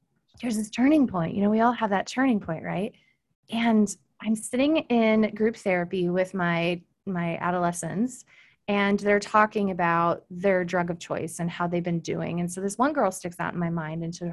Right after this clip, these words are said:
her drug of choice is cocaine. And she's struggling with addiction to cocaine, and she's trying to work through it. And our job in group therapy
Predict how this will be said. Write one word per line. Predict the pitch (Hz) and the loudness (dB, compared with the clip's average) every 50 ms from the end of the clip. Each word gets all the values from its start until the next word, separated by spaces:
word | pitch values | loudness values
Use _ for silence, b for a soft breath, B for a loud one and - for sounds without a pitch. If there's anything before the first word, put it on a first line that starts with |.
| - - | -8 -6
her | - 233 240 247 | -2 0 0 2
drug | 220 220 214 208 | 2 0 0 -2
of | 190 | -4
choice | 175 - 180 175 180 180 175 - | -6 -6 -6 -4 -4 -6 -8 -10
is | - 175 170 | -10 -10 -10
cocaine. | - - 180 165 170 - 175 156 147 156 165 175 B B B B B B B B | -8 -8 -8 -8 -6 -6 -6 -6 -6 -8 -10 -12 B B B B B B B B
And | 196 202 | -4 -4
she's | - 202 185 175 | -2 -2 -4 -6
struggling | - - - 214 220 226 247 233 233 | -4 0 2 2 4 4 4 4 4
with | 226 220 | 2 0
addiction | 220 190 190 180 180 - 185 | -2 -2 -2 -4 -2 -4 -6
to | 180 185 | -6 -6
cocaine, | - - 175 175 175 - 165 165 165 165 165 165 170 B B B B B | -4 -4 -6 -6 -4 -6 -6 -4 -4 -4 -4 -6 -8 B B B B B
and | 196 196 196 | -4 -4 -4
she's | - 185 175 - | -4 -6 -8 -8
trying | - - - 196 208 214 226 233 | -10 -6 -2 2 4 4 4 2
to | 233 233 | 0 -2
work | 220 214 208 208 208 | 0 0 0 0 -2
through | - - 185 175 170 | -6 -6 -2 0 0
it. | 170 170 165 - | 2 2 2 0
And | 180 185 175 185 | 0 -2 0 2
our | 190 196 202 208 | 4 6 6 6
job | 208 208 208 190 180 175 180 180 | 4 4 2 4 4 4 2 0
in | 185 175 | -2 -4
group | 180 175 175 | -4 -6 -8
therapy | - - 165 160 160 - 170 165 160 | -6 -6 -4 -4 -4 -4 -2 -2 -2